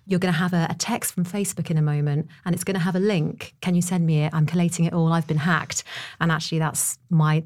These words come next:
two-factor authentication. So, you know, it's mind-boggling, but, you know, social media really, really is so essential to get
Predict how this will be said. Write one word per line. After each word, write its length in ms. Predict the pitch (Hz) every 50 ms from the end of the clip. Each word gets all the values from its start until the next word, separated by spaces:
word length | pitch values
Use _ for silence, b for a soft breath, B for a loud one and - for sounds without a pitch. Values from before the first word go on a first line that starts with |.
| - -
two-factor 520 | - - 170 151 156 - 156 - - - 160
authentication. 760 | 143 - 165 147 - - - 208 202 190 - - 156 143 131 B B B B B
So, 200 | - - 240 220
you 280 | 220 - 226 240 233 254
know, 80 | 226
it's 160 | 196 202 -
mind-boggling, 640 | 220 233 247 262 269 240 220 202 - 185 165 165 165
but, 160 | 156 170 165
you 80 | 175 180
know, 100 | 160 156
social 320 | 156 - 180 175 175 175
media 300 | 165 175 170 151 156 156
really, 480 | 165 160 165 165 156 151 147 143 139 131 b b b b b b b -
really 480 | 165 170 196 202 196 180 170 165 -
is 100 | 165 160
so 140 | - - 165
essential 480 | 165 160 - 175 165 - - - 160 151
to 100 | - -
get 180 | 170 170 -